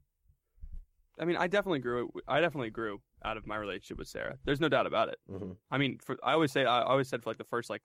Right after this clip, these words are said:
Speaker 1: three months of our relationship, she loved Jesus more than I did. I'm just
Speaker 2: Mm-hmm.
Speaker 1: like, you know, it's,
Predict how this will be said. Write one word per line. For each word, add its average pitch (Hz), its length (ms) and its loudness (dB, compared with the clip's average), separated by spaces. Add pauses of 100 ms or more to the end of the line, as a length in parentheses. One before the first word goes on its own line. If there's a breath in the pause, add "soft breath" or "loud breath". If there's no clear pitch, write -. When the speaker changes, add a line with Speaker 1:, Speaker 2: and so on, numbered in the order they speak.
(100)
Speaker 1:
three 117 160 -2
months 113 480 -8
of 110 240 -2 (120)
our 110 120 2
relationship, 104 440 -4
she 131 140 -2
loved 107 200 -2
Jesus 104 260 -8
more 113 100 -4
than 104 120 -4
I 113 100 0
did. 95 160 -10 (100)
I'm 110 160 -2
just 107 120 -2
Speaker 2:
Mm-hmm. 165 100 0
Speaker 1:
like, 135 80 -4 (1400)
you 131 100 0
know, 123 160 2
it's, - 280 -2